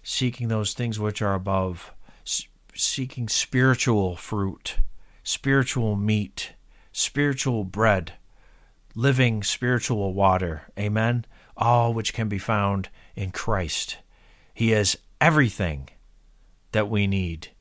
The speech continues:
And he gives freely the water of life to everyone, those who are athirst.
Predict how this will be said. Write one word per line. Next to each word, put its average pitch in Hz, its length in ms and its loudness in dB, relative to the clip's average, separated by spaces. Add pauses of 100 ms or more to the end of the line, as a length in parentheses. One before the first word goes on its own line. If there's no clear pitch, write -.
(580)
And 131 160 2
he 123 220 -4
gives 151 360 4
freely 123 800 0 (760)
the 110 100 0
water 123 640 4 (120)
of 110 240 -4
life 107 360 0
to - 180 -8
everyone, 98 760 -2
those 95 340 -4
who 95 260 -10 (340)
are 98 260 -4
athirst. - 840 -2